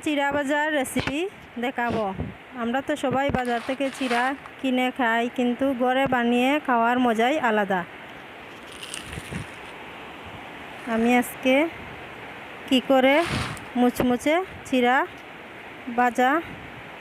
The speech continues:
করা যায় আমি দেখাবো। এখানে নিয়ে নিলাম চিড়া তিনশো গ্রাম, যে কোনো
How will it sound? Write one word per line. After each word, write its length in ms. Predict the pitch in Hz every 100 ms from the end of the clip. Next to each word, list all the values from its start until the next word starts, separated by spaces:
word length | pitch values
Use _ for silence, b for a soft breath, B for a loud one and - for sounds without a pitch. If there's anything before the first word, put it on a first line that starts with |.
| -
করা 220 | 254 240 240 247
যায় 140 | 247 240
আমি 160 | 240 240
দেখাবো। 380 | 220 226 214 185 190 - - - - - - - - - - - - 240
এখানে 340 | 247 277 277 277
নিয়ে 180 | 269 262 269
নিলাম 380 | 262 262 254 277 320 - - - - -
চিড়া 320 | 262 254 262 311 302
তিনশো 320 | 269 254 269 226
গ্রাম, 220 | 214 190 180 - - - - - - - - - - 240
যে 100 | 262 254
কোনো 160 | 269